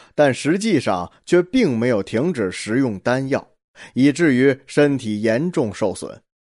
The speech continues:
长庆四年，即公元八百二十四年正月二十二日，穆宗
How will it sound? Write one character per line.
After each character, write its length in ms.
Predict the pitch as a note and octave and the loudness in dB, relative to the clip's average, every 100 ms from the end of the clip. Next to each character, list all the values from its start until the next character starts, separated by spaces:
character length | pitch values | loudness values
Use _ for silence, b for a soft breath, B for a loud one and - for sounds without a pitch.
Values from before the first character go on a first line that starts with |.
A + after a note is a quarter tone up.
| _ _ _ _ _ _ _ _ _ | _ _ _ _ _ _ _ _ _
长 320 | A#2+ B2+ D3+ | 2 2 2
庆 220 | D#3 C3+ | 0 -2
四 260 | A#2+ A3+ B2+ | 0 0 0
年， 320 | D#2+ D2 - _ _ B B | -2 -12 -16 _ _ B B
即 300 | - D3+ C#3 - _ | 2 4 4 0 _
公 300 | D#3 D#3+ D3 | 2 2 4
元 200 | A#2 B2+ | 2 2
八 240 | C#3+ C#3+ | 0 0
百 160 | A#2+ G2 | 0 -2
二 220 | A2+ A#2+ | 0 0
十 100 | D#3 | -2
四 280 | D3 F3 G2+ | -4 -4 -4
年 340 | F2+ E2+ F#2+ - | -4 -6 -8 0
正 280 | C3+ C#3+ | 0 2
月 160 | C#3 B2 | 0 0
二 260 | F#2 A#2+ G#2+ | -2 -2 -4
十 160 | G2 G2+ | -4 -2
二 260 | D#3 G#2+ | -2 -2
日， 200 | F#2 - _ _ B B | -8 -14 _ _ B B
穆 300 | - G#3 E3 | 0 2 2
宗 280 | C#3 F3+ F#3 | 2 2 2